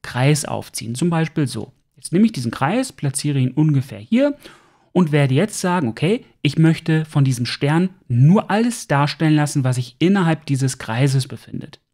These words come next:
So nehme ich diese Ebene und ziehe diese Ebene zwischen das Vorschaubild und den Namen der Ebene, die ich maskieren möchte.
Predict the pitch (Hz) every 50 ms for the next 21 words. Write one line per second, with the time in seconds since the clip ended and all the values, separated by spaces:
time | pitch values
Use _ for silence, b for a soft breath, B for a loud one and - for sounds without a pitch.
0 | _ b b b b b b b b - 131 123 131 151 175 185 180 175 - 139
1 | 131 113 120 - - 117 117 117 117 127 135 156 202 240 - - 151 135 - -
2 | - - - 254 262 277 269 240 202 208 214 202 196 - - 196 190 - 143 120
3 | 107 101 - - - - - 143 156 165 - 160 143 117 117 - - - - -
4 | 175 208 240 - - 220 202 175 - 175 165 170 165 b b b b b _ -
5 | 160 180 190 185 - - _ - 135 143 156 156 139 135 135 139 143 151 143 131
6 | 127 - 117 120 127 123 131 127 127 127 117 120 123 127 131 - 131 120 - -
7 | - - 151 160 147 131 113 101 98 - _ -